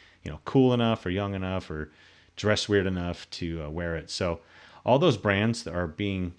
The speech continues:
quote, "forced to confront their stances on Xinjiang cotton," end quote,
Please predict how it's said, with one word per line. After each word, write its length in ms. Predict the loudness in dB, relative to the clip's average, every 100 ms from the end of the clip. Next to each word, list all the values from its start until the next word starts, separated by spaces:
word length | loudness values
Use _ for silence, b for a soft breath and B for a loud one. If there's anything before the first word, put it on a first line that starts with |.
| -8
quote, 400 | 0 0 -2 -12
"forced 600 | -14 -4 -2 -2 -4 -10 _ -8
to 100 | -8
confront 560 | -6 -10 -6 -4 -4 -6
their 120 | -8
stances 640 | -6 -4 -4 -4 -8 -8 -10
on 160 | -10 -8
Xinjiang 580 | -6 -6 -6 -6 -8
cotton," 400 | -10 -6 -6 -6 -10 b b b b
end 220 | 0 0
quote, 460 | 2 4 4 2 -8